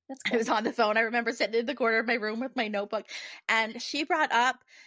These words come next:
Speaker 2: an animal. Like, I remember asking, and at that time I used the language spirit animal, which I know now is not an, an, a term that we should use.
Speaker 1: Yes.
Speaker 2: Um, it's more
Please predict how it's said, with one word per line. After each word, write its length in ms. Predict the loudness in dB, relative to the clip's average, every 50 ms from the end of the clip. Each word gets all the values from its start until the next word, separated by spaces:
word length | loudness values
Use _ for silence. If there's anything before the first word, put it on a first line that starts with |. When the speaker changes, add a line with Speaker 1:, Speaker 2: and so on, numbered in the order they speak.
| -20 -20 -20 _ _
Speaker 2:
an 140 | -2 -2 -2
animal. 360 | 0 -2 -2 -2 0 -2 0
Like, 140 | 0 2 2
I 60 | 2
remember 340 | 2 2 2 0 0 0 0 0
asking, 460 | 0 -2 -2 -2 -4 -8 -6 -6 -4
and 80 | -2 -4
at 120 | -4 0 2
that 200 | 2 2 2 0
time 200 | -6 -6 -4 -4
I 40 | -6
used 320 | -6 -6 -6 -6 -6 -4
the 80 | -6 -4
language 340 | -4 -4 -4 -4 -6 -6 -6
spirit 280 | -6 -4 -4 -4 -4
animal, 280 | -6 -8 -6 -8 -8 -8
which 160 | -8 -8 -8
I 80 | -8 -6
know 220 | -6 -6 -6 -6
now 260 | -6 -6 -6 -6 -6
is 200 | -8 -10 -10 -8
not 180 | -8 -8 -8 -8 -8
an, 120 | -8 -6
an, 160 | -6 -8 -8 -8
a 200 | -10 -10 -10 -10 -14 -16 -12
term 180 | -10 -10 -10
that 100 | -10 -10
we 80 | -10 -10
should 260 | -10 -10 -12 -12 -12
use. 340 | -12 -10 -10 -10 -10 -12 -12
Speaker 1:
Yes. 340 | -10 -10 -10 -10 -12 -8 -6
Speaker 2:
Um, 500 | -4 -4 -2 -4 -6 -6 -8 -10 -14 -14 _
it's 140 | -16 -12 -10
more 100 | -10 -12